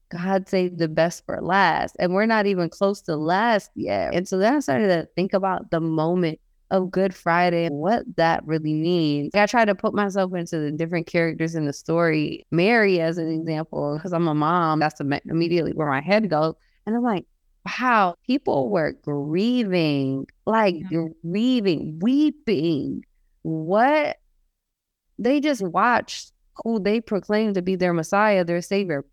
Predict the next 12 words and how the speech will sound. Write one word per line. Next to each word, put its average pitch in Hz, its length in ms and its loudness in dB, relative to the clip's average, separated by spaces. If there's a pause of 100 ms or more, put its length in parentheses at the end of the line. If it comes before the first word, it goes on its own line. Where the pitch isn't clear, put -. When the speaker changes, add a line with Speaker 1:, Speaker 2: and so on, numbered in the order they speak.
(140)
Speaker 1:
brutally 185 720 0
nailed 151 400 -2
to - 140 -8
the 160 140 -4
cross. 196 720 0 (500)
And 180 560 0 (580)
all 294 360 4
they 196 240 -2
could 175 300 -2
feel 240 220 0
is 170 160 0
grief 165 580 -4